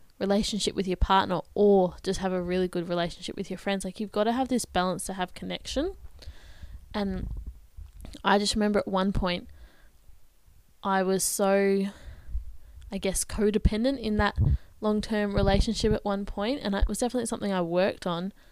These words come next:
but I just hadn't put the effort into my friendships. I just had been relying solely on one person for connection and hadn't been spreading that effort and connection around in my life, and it led to me feeling really lonely,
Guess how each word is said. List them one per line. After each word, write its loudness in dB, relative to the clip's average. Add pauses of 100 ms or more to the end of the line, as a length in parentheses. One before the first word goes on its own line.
(360)
but 4
I 4
just 2
hadn't -2
put 2
the -2
effort -2
into -4
my -2
friendships. -6 (640)
I 0
just -2 (760)
had -2
been 0
relying 0
solely 2
on -2
one -4
person 2
for -6
connection -6 (800)
and -2
hadn't -2
been 0
spreading -2
that 0 (300)
effort -2
and -10
connection -8 (600)
around 0
in 0
my -2
life, -2
and -4 (260)
it -2
led 2
to -4
me 0
feeling 2
really 2
lonely, -2